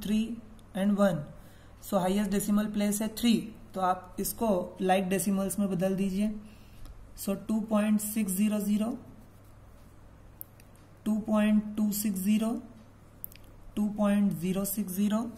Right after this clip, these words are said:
टू पॉइंट ज़ीरो ज़ीरो सेवन and टू पॉइंट थ्री डबल ज़ीरो,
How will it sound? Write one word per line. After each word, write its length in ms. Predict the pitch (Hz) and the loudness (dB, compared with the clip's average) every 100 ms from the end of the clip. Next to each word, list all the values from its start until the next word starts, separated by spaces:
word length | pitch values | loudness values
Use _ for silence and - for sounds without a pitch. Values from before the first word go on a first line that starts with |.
| - - - - - - - - - - - - - - - - - - - - - - - | -16 -20 -20 -20 -20 -20 -20 -20 -20 -20 -18 -18 -20 -20 -20 -20 -16 -16 -16 -20 -20 -20 -6
टू 140 | 208 208 208 | -2 -2 0
पॉइंट 340 | 208 208 196 | 0 2 0
ज़ीरो 320 | 156 180 190 | 0 -2 -2
ज़ीरो 280 | 180 196 208 | -2 -2 -2
सेवन 480 | 202 202 202 220 226 - - - - - - - - | 0 0 2 2 0 -4 -14 -18 -20 -20 -20 -12 -6
and 280 | 185 185 - | -4 -4 -2
टू 120 | 214 | -2
पॉइंट 500 | - 214 180 170 - - - - - - - | 0 2 2 0 -4 -12 -18 -16 -16 -14 -4
थ्री 180 | 202 196 | 0 2
डबल 300 | 185 175 165 | 0 -2 -4
ज़ीरो, 260 | 156 151 | -6 -8